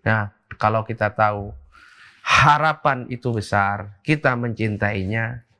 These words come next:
dan itu tidak bisa kita dapat kecuali kita dengan berjalan menujunya, melakukan sebab-sebabnya. Kita harus berjalan dengan secepat mungkin yang kita bisa, takut kelewatan darinya,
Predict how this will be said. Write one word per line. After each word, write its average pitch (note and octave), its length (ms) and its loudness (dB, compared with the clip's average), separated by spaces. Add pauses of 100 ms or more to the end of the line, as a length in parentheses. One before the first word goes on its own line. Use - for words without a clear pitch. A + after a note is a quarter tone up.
(300)
dan A#2+ 160 4
itu E3 400 0
tidak D3 320 0
bisa D3 160 0
kita C#3 240 -2
dapat C#3+ 320 -2
kecuali B2+ 400 -4
kita C#3 560 0 (160)
dengan B2 320 0
berjalan A#2+ 720 0 (400)
menujunya, C3+ 1120 0 (480)
melakukan B2+ 400 4
sebab-sebabnya. B2 1120 -2 (560)
Kita C#3+ 180 2
harus C#3+ 320 0
berjalan C#3 800 0
dengan D3+ 320 0
secepat - 640 0
mungkin D#3+ 400 -2
yang A#2 240 -6
kita A#2+ 240 0
bisa, A#2 480 -2
takut A#2 320 -4
kelewatan A2 640 -2
darinya, D3 560 -4